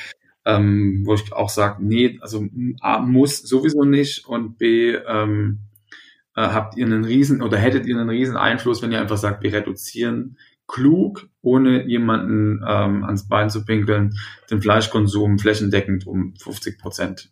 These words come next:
Und, äh, ich glaub, das ist, wie gesagt, machbar und, äh, da sehe ich auch die,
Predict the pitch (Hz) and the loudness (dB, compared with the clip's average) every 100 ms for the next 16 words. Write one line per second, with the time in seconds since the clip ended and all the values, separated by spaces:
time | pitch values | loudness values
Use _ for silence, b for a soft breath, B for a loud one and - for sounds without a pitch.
0 | _ - 98 98 95 95 - - _ _ | _ -8 -6 -6 -8 -8 -8 -16 _ _
1 | - 95 101 110 107 101 B B 113 107 | -10 -4 -2 0 -2 -4 B B -4 0
2 | 104 110 104 101 - 107 - 107 104 101 | 0 0 0 0 0 2 2 0 0 2
3 | 98 95 B B B - 101 101 110 104 | 2 0 B B B -6 -2 4 4 2
4 | - 101 101 - 107 101 101 101 | 0 0 -2 -8 0 2 2 0